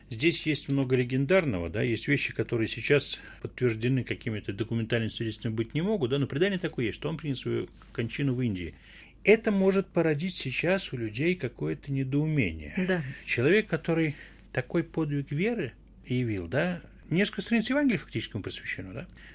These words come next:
Speaker 1: и вдруг оказывается, что, допустим, проповедь апостола Петра или Павла, она целую христианскую вселенную породила, да?
Speaker 2: Да.
Speaker 1: А тут, мне кажется, что в песок это всё ушло, что ничего не осталось. Современная Индия в наших,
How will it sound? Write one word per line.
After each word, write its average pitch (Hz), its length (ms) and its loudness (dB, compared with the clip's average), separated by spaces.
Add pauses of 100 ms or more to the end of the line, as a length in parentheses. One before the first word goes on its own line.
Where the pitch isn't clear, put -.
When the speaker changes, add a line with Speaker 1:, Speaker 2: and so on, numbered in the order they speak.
(340)
Speaker 1:
и 110 100 -2
вдруг 135 260 -4 (380)
оказывается, 117 560 -2
что, - 160 -6
допустим, 117 420 -2
проповедь 151 460 0
апостола 143 600 2
Петра 147 420 4
или 143 120 6
Павла, 143 500 4
она 107 280 0
целую 127 380 2
христианскую 117 680 -2
вселенную 98 540 -4
породила, 95 640 -10
да? 139 120 -10 (280)
Speaker 2:
Да. 170 200 0
Speaker 1:
А - 40 -10
тут, 170 240 0
мне 143 100 0
кажется, 135 420 -2
что 135 200 -4
в - 80 -6
песок 208 460 0
это - 180 -2
всё - 220 -8
ушло, 98 280 -10
что - 220 -4
ничего 170 640 -2
не 156 100 -2
осталось. 143 480 -4 (440)
Современная 170 500 2
Индия 156 240 4
в 147 40 4
наших, 147 360 0